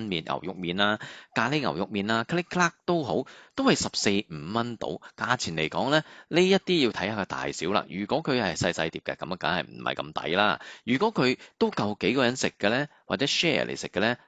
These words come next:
噉又唔差喎，呢個價錢。噉啊，另外上海嘢，梗係油豆粉-，油豆腐粉絲湯啦，呢個梗係出名啦。其他嘢上海炒年糕真係使講嘅，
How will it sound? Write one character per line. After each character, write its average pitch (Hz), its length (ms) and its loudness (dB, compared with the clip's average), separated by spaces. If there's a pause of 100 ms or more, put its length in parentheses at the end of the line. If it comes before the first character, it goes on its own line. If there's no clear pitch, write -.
噉 135 120 0
又 160 80 4
唔 64 200 -8
差 107 260 -2
喎， 90 180 -4
呢 87 100 -2
個 - 120 -8
價 64 140 -6
錢。 52 500 -8 (380)
噉 208 160 4
啊， 165 60 2 (160)
另 117 240 4
外 113 260 2
上 95 340 0
海 110 120 2
嘢， 95 360 2 (240)
梗 123 140 4
係 131 60 2
油 73 280 -4
豆 80 220 0
粉-， 85 260 -6 (220)
油 78 260 -4
豆 82 160 0
腐 87 160 -8
粉 92 160 -6
絲 120 160 -2
湯 120 220 -2
啦， 120 160 0
呢 127 160 0
個 120 80 0
梗 104 260 -6
係 104 100 0
出 110 140 -2
名 80 260 -2
啦。 113 440 2 (360)
其 110 160 4
他 170 100 4
嘢 160 160 4
上 95 200 -2
海 120 120 2
炒 117 180 2
年 80 240 -4
糕 110 260 0 (160)
真 107 180 2
係 - 60 -6
使 - 220 -2
講 85 220 -4
嘅， 92 160 -2